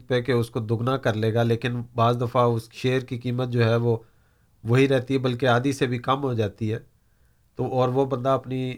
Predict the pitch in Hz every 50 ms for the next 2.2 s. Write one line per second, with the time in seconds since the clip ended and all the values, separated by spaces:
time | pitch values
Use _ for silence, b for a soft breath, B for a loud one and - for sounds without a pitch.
0 | - - 127 123 - 131 135 120 - 123 117 120 - 131 123 127 117 117 117 117
1 | 117 113 117 113 117 123 120 - 113 98 95 101 98 95 - - 107 101 92 -
2 | - - -